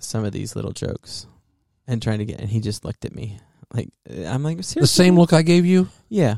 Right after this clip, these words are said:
Speaker 2: Okay.
Speaker 1: So, okay. So I know you guys can't see this, but this is funny. So, Mike, I'm gonna, okay, so <laughs> if, if you guys have seen the cartoon Bluey,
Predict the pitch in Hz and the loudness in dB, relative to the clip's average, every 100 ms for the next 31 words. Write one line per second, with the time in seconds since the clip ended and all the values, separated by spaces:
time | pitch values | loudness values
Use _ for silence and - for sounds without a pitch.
0 | - 175 127 101 - _ _ - 185 165 | -4 -4 -2 -4 -6 _ _ -2 0 0
1 | 156 120 - _ - 147 - _ - - | 0 -2 -4 _ 2 2 2 _ -12 0
2 | 160 180 165 156 147 135 - 135 113 131 | 2 4 2 0 0 -2 -4 -4 -2 0
3 | 120 120 - 120 151 151 147 - 127 110 | 2 0 0 0 0 -4 -6 -6 -6 -4
4 | - 143 117 127 110 - 123 127 120 113 | 2 4 6 4 2 0 0 2 0 -2
5 | - - - 131 120 113 131 127 - - | -6 -18 -2 2 2 2 -2 -2 -4 -6
6 | - - - - _ _ _ - 135 143 | -8 -12 -20 -20 _ _ _ -10 -4 -4
7 | - 143 127 185 208 190 165 - 185 170 | -4 -8 -4 -2 2 2 0 -2 -2 -2
8 | 160 143 131 - 147 - - 135 120 123 | 0 0 0 -2 -6 -6 -12 -10 -6 0
9 | 123 135 160 208 | 4 4 4 -4